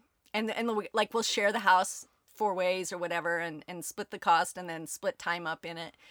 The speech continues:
And I remember going home and talking to my coach, and I'm like, you know, I'm, I'm like, "I, I think maybe, like, I could, you know, be successful enough that I could be one of those four people," right?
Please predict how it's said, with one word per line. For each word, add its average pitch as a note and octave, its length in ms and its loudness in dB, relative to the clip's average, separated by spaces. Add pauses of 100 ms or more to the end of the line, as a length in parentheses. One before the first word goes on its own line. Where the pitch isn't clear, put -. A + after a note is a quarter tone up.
(260)
And A3 80 -4
I A#3+ 40 4
remember B3+ 240 2
going B3+ 220 4
home D4+ 340 4
and C4+ 80 0
talking B3 220 -4
to B3+ 40 0
my B3 120 4
coach, C#4+ 280 -2
and A#3 80 -2
I'm A3 140 0
like, G3 360 0 (540)
you G3+ 100 -14
know, G#3+ 280 -2
I'm, G#3+ 120 -8 (100)
I'm A#3+ 160 -6
like, C4 200 -6 (200)
"I, - 280 -10
I C#4 140 -6
think E4+ 240 -6
maybe, C4+ 440 2
like, - 340 0 (220)
I C#4 160 0
could, B3+ 340 -2 (680)
you A3+ 160 -4
know, A3 100 0
be A#3+ 140 -2
successful - 640 -2
enough A3+ 300 4
that - 160 -6
I A#3 140 2
could B3+ 180 -2
be A#3 140 -2
one G#3+ 220 -2
of G#3 80 -6
those G3 200 -4
four F#3+ 200 -4
people," - 580 -10
right? A#3 360 -6